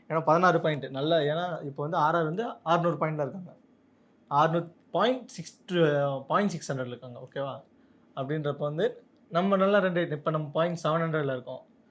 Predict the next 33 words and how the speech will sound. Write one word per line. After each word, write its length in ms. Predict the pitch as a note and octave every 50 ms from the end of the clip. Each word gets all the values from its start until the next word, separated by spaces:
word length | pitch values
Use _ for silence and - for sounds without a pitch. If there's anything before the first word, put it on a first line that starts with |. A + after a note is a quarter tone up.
| _ _ _
அப்படின்றப்ப, 380 | - C#3 D#3+ D#3+ D3 C#3 - F3+
நல்ல 300 | E3+ D#3+ D#3+ D#3 E3 F3
ரன் 160 | E3+ D#3 D3
ரேட்ன்றப்ப 460 | C#3+ C#3+ - A3 A2 G2+ C#3 C3+ F#3
நம்ம 160 | F#3 D#3+ C3+ -
ஃபர்ஸ்ட் 220 | C#3+ C#3+ C#3 - G#3+
பொசிஷனே 340 | G#3 E3 G3+ G3+ G#3+ G3+
போவோம். 220 | E3+ D3+ B2+ A#2+ - _ _ _ _ _ _ _ _ _ _ _ _ _ _ _ _ _ _ _ _ _ _
அந்த 220 | - D3 E3 E3+ F3
மாதிரி 220 | F3 F3+ E3+ E3
ஒரு 120 | D3+ C#3+
நிலையில 260 | C#3+ C#3+ C#3+ C#3 C3+ C3
இருக்கோம். 360 | C3 B2+ - F#3+ B3+ - - _ _ _ _ _ - _
அப்புறம் 360 | - D#3+ - - G3+ G3 F#3
வந்து 380 | F3 E3 E3 E3 F#3+ A3 A3+ G#3
ஆர் 200 | D#3+ E3 F#3+ F#3+
சி 160 | - A3+ A3
பி 100 | F#3 F#3+
வெர்சஸ் 280 | F3 C#3+ - D#3 C#3 -
டி 120 | D#3+ E3+
சி. 220 | - - C#3+ - - _ _ _ _ _ _ _ _ _ _ _ _ _ _ _ _
ஆர் 200 | - - D3+ D#3
சி 180 | D#3 - F3+
பி 80 | E3 E3+
வெர்சஸ் 280 | E3+ E3 D#3 D#3+ D3+ D3
டி 100 | D#3+ F3
சில 200 | E3+ F#3 G#3 B3+
ஆர் 160 | G#3+ E3+ D#3+
சி 140 | D#3+ - D#3+
பி 180 | C#3 C3 B2+ C3
ஜெயிச்சு 160 | B2+ - C#3+
தான் 220 | C3 D3+ D3+ C3+
ஆகணும். 180 | B2 A#2+ A#2